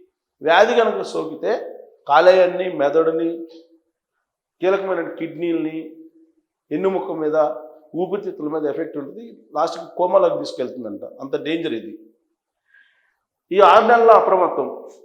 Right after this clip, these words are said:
స్క్రబ్ టైఫస్ కీటకాల తాకిడి ఆగస్టు నుంచి ఫిబ్రవరి మధ్య ఎక్కువగా ఉంటుంది. ఈ కాలంలో ఇన్ఫెక్షన్లు సోకే అవకాశం ఉన్నందున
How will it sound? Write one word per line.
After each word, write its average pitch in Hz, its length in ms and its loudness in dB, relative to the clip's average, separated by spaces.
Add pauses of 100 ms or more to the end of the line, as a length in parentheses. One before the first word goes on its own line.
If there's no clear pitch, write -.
(220)
స్క్రబ్ 220 360 2
టైఫస్ 220 480 2 (760)
కీటకాల 208 340 4
తాకిడి 190 460 6
ఆగస్టు 196 500 2
నుంచి 190 220 -10
ఫిబ్రవరి 175 420 -2
మధ్య 175 340 0
ఎక్కువగా 190 340 -4
ఉంటుంది. 131 420 -6 (560)
ఈ - 20 -4
కాలంలో 214 880 4
ఇన్ఫెక్షన్లు 220 440 -2
సోకే 190 240 -2
అవకాశం 175 420 0
ఉన్నందున 170 340 -2